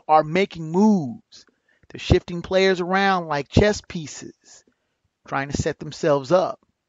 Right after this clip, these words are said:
shuffling players in and out, and hoping that they can free up cap space and build an L A super team, or so it seems. Now, netting LeBron, I guess, was the first piece, but now,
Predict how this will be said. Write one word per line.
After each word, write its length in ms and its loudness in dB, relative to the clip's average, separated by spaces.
shuffling 380 -2
players 560 2
in 420 0
and 100 -4
out, 420 0
and 140 -10
hoping 300 -2
that 80 -2
they 80 0
can 100 -6
free 240 0
up 100 0
cap 300 0
space 560 -8
and 160 -10
build 460 4
an 200 -10
L 180 2
A 140 0
super 500 0
team, 520 -10
or 140 -4
so 240 -4
it 100 -18
seems. 640 -8
Now, 60 -8
netting 340 0
LeBron, 580 2
I 80 -2
guess, 340 2
was 100 -10
the 40 -8
first 400 -4
piece, 480 -8
but 120 0
now, 580 0